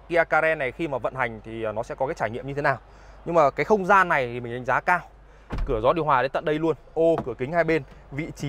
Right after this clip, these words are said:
để cốc nước các thứ nhiều. Và có cả cổng sạc Type-C xuống đến vị trí hàng ghế thứ ba luôn. Đây các bạn thấy này.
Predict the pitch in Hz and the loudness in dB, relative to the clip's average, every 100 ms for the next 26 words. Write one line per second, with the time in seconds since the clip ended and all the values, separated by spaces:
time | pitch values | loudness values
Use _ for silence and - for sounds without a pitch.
0 | 208 143 - 214 214 233 - 196 160 185 | 4 4 4 0 4 2 2 -2 -2 4
1 | 156 123 - - - - 139 131 135 170 | 6 4 -4 -20 -20 2 2 6 6 6
2 | - 143 156 113 - 143 - 170 165 190 | 4 -2 -4 -4 0 0 2 0 -2 -8
3 | 170 151 - 151 196 180 202 220 151 160 | -10 -10 -6 -4 -2 -2 -2 -8 -8 -4
4 | 190 156 156 165 180 160 156 147 147 151 | -4 -4 -4 0 2 2 -2 -6 -8 -8
5 | 120 120 160 | -2 -2 -2